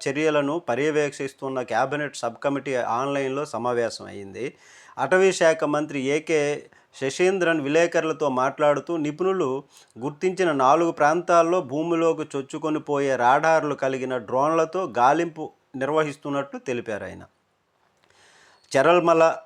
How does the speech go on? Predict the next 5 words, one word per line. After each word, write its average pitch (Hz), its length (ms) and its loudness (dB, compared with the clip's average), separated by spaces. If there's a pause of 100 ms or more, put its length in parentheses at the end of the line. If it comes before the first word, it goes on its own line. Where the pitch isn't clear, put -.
(260)
ముండక్కైను 151 720 2
కలిపే 156 480 2
ఇరు-, 151 460 0 (180)
ఇరువున్హిపుజ 156 920 0 (440)
నదిపై, 147 540 2